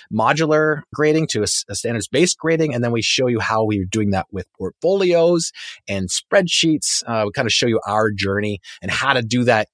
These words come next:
in your classroom and how to set that up for you. So there, our fourth module is, like, exactly what are our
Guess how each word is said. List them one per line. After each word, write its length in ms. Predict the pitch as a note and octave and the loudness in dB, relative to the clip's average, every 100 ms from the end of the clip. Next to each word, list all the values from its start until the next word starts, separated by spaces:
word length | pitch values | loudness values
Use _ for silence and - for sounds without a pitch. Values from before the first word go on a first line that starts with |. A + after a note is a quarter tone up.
| - | -4
in 200 | G#2+ G2 | -2 0
your 380 | F2+ G2+ C#3 C#3 | -2 2 2 2
classroom 460 | G#2 F#2+ - G2 | 2 0 -2 -4
and 80 | F#2+ | -2
how 80 | G#2 | -2
to 60 | |
set 240 | G2 G#2 G2 | 0 -2 0
that 120 | G2 | 0
up 140 | F#2+ - - | 0 -2 -6
for 180 | F2+ | -2
you. 440 | F2 F2 B2+ G#2+ E2 - - - | -2 0 0 0 -4 -14 -20 -14
So 420 | - C#3 B2 A#2+ _ - | -4 2 2 2 _ -2
there, 420 | A#2 A2+ A2 G#2+ | 2 4 4 2
our 460 | G#2+ G#2+ G#2+ G#2+ G#2 | 2 2 2 0 -2
fourth 320 | - D#3+ E3+ - | -4 0 0 2
module 420 | C#3 C3+ B2+ A#2 | 2 2 2 2
is, 120 | G#2 | 2
like, 220 | G#2+ G2+ - | -2 -2 -8
exactly 640 | G2 A2 C3 - A#2+ G#2+ | -4 -2 -2 -2 -2 -2
what 260 | G2 A#2+ | 0 2
are 120 | A2+ | 2
our 120 | G2+ | 2